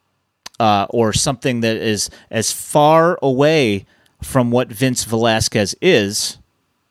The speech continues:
or at least make an effort to get something that is much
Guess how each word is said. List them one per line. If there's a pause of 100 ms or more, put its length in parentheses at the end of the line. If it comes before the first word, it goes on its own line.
(720)
or
at
least
make
an
effort
to
get
something
that
is
much